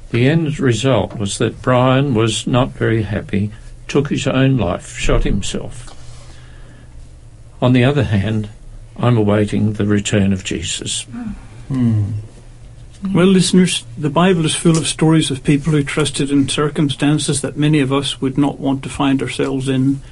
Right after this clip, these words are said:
Speaker 3: But through all their trials and tribulations, they all remained faithful to God, many losing their lives in the process. However, when Jesus comes back, they will be raised from the dead and spend eternity with God,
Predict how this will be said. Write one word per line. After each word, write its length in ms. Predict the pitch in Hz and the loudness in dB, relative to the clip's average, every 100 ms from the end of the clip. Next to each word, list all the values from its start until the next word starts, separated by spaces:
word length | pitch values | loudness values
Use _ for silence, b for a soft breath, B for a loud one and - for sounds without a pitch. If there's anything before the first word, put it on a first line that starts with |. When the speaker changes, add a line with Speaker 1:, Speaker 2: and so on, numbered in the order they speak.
| B B B B - | B B B B -8
Speaker 3:
But 80 | - | -2
through 280 | - 185 | 6 6
all 160 | 175 170 | 8 4
their 120 | 160 | 2
trials 440 | 139 165 151 160 160 | 0 0 0 2 0
and 100 | 139 | 0
tribulations, 760 | 151 147 139 151 147 156 139 | 0 2 2 2 0 0 0
they 160 | 139 143 | -2 -2
all 280 | 156 156 | 0 0
remained 440 | 156 143 143 143 139 | 2 2 4 2 2
faithful 440 | 139 139 - 147 | 0 0 -2 -6
to 120 | 143 143 | -4 -4
God, 380 | 139 131 131 - B B B B | -2 -2 -4 -8 B B B B
many 300 | 135 160 170 | 4 6 6
losing 400 | 147 156 143 147 | 6 2 2 0
their 100 | 135 | 0
lives 340 | 139 143 147 135 | 2 2 2 2
in 120 | 127 | 2
the 60 | |
process. 680 | 139 151 165 - 170 - - B B B B - | 2 -2 -2 -2 -4 -4 -10 B B B B -2
However, 540 | 160 180 175 139 143 B B - | 2 4 2 0 -4 B B 0
when 180 | 170 151 | 4 6
Jesus 360 | 185 196 - | 4 2 -6
comes 300 | - 180 135 | 0 2 2
back, 280 | - 165 180 | 0 -2 0
they 160 | 165 151 | -2 -4
will 160 | 156 | -4
be 180 | 143 151 | -2 0
raised 360 | 147 165 170 - | 2 2 2 0
from 200 | 160 143 | 0 0
the 80 | |
dead 280 | 139 147 156 | 2 2 0
and 160 | 143 135 | 0 -4
spend 400 | - 156 156 143 | -2 0 2 2
eternity 600 | 131 - 143 143 143 139 | -2 0 2 2 2 2
with 220 | 143 139 | 0 -2
God, 380 | 123 123 127 | -2 0 -2